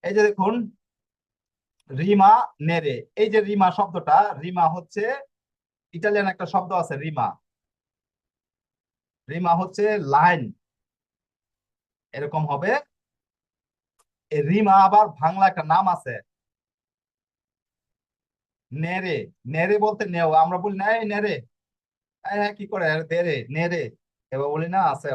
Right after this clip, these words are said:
অনেক দেশে ভাষা আছে। তো রিমা নেরে। <laughs> আচ্ছা, আমরা বলি, "এই রিমা নেরে", তখন রিমা কি বলবে? "আরে আমাকে কি দিচ্ছ? এটা তোর না রে,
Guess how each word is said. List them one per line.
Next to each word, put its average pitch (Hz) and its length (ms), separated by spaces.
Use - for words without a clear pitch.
অনেক 135 220
দেশে 147 200
ভাষা 127 260
আছে। 120 220
তো 127 80
রিমা 175 320
নেরে। 190 340
<laughs> 165 360
আচ্ছা, - 280
আমরা 220 260
বলি, 226 240
"এই 202 220
রিমা 208 280
নেরে", 208 320
তখন 185 240
রিমা 208 240
কি 214 140
বলবে? 208 320
"আরে 220 220
আমাকে 208 340
কি 226 140
দিচ্ছ? 208 280
এটা 160 200
তোর 202 260
না 226 160
রে, 185 160